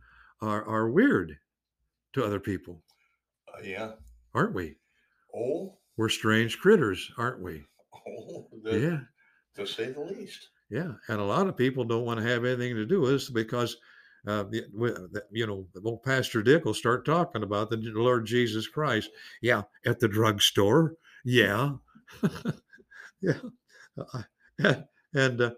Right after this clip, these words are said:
Speaker 1: and I, I wear T-shirts. One of,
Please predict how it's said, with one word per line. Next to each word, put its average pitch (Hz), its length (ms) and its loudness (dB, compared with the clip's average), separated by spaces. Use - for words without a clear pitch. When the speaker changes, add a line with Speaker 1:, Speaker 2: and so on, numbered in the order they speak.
Speaker 1:
and 110 140 -2
I, 113 60 2
I - 20 6
wear 147 240 6
T-shirts. 156 720 0
One 104 240 -4
of, 135 120 -2